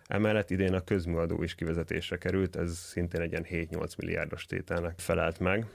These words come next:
És visszatérve az osztalékra, a részvényesi juttatásokra, a Telekom az E P S szintjén kb. a hetven százalékát szokta visszajutatni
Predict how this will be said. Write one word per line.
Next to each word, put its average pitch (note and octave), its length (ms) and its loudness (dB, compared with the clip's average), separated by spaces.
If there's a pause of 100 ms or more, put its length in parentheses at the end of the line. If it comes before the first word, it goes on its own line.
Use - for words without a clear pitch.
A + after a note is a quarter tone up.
(260)
És - 160 0
visszatérve G2 500 0
az F#2 120 0
osztalékra, F#2 520 0
a - 20 0
részvényesi F2 640 -2
juttatásokra, G#2+ 840 0 (320)
a - 80 -6
Telekom A#2 640 4 (120)
az - 260 -2
E B2+ 160 4
P A2+ 220 4
S - 20 2
szintjén A2 320 2
kb. F#2+ 220 2
a F2 120 4
hetven F#2+ 340 0
százalékát F2 500 0
szokta F2 280 -2
visszajutatni E2+ 880 0